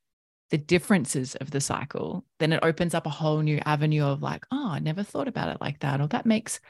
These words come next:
"Oh, that makes so much sense as to why you're like this at this particular time of the cycle." And I think that often men, and this isn't stereotyping all men,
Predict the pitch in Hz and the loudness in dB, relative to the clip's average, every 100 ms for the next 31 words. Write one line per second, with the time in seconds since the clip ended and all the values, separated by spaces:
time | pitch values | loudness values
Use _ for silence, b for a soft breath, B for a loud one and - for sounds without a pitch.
0 | B B B B - 208 254 - 147 123 | B B B B -4 -2 0 -4 -4 -4
1 | 139 - 185 196 - 415 - - 143 143 | -2 0 2 4 4 4 2 -2 -4 0
2 | 151 147 147 160 165 175 - 214 - 208 | 0 2 2 2 2 0 0 -2 -2 -4
3 | - 233 247 - 262 269 - 359 214 - | -4 -6 -6 -6 -6 -6 -2 0 0 -2
4 | 151 151 143 147 143 143 B B B B | -2 0 0 0 -2 -2 B B B B
5 | B - 180 175 160 - 165 185 - 330 | B 2 2 2 0 2 4 4 0 0
6 | 240 180 156 - - b b _ _ _ | 0 2 2 0 -14 b b _ _ _
7 | _ - 185 - 196 175 160 156 - 160 | _ 4 4 4 4 6 6 2 2 6
8 | 170 151 147 302 - 175 170 196 185 185 | 8 6 6 4 4 2 2 2 2 2
9 | 160 170 156 156 151 - _ - 175 175 | 2 2 2 2 0 -4 _ 0 6 8
10 | 170 151 139 165 359 | 8 6 4 4 2